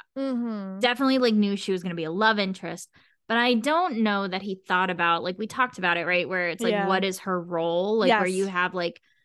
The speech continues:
Speaker 2: Aviendha has her own story, Elaine has her own story, Min
Speaker 1: Mm-hmm.
Speaker 2: does not have her own
Speaker 1: That's right.
Speaker 2: story.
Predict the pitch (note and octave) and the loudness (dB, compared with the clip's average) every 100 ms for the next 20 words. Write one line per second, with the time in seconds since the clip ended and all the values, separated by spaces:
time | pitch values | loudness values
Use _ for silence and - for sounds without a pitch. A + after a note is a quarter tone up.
0 | _ G3 G3+ G3 F#3+ F#3+ F#3+ F#3 F#3 F#3 | _ -2 0 0 0 -2 -2 -2 -2 -6
1 | F#3 F3 E3+ F#3 F#3 F#3 F#3 F3+ - F#3 | -4 -2 -2 -4 -6 -6 -6 -8 -6 -6
2 | F3 A#3+ G#3+ - G#3 F#3 F#3 F#3 F3 F3+ | -4 -4 -2 -2 -2 -2 -2 -2 -2 -4
3 | E3 - F3 - E3 F3+ F3 A3 G#3+ F#3+ | -4 -6 -12 -8 -10 -8 -2 0 0 -4
4 | F#3+ - - | -8 -10 -16